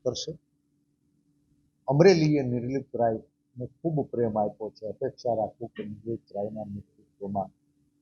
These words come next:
અમરેલીને ન્યાય મળશે, પીડિત દીકરીને ન્યાય મળશે.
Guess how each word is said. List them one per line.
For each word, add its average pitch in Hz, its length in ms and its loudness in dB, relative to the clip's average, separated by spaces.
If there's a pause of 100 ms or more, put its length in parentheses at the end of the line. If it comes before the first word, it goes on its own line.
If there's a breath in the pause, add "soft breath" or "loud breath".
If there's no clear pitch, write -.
અમરેલીને 113 500 0
ન્યાય 101 300 -8
મળશે, 92 380 -14 (480)
પીડિત 113 240 -4 (180)
દીકરીને 120 360 -6
ન્યાય 226 520 4
મળશે. - 240 -10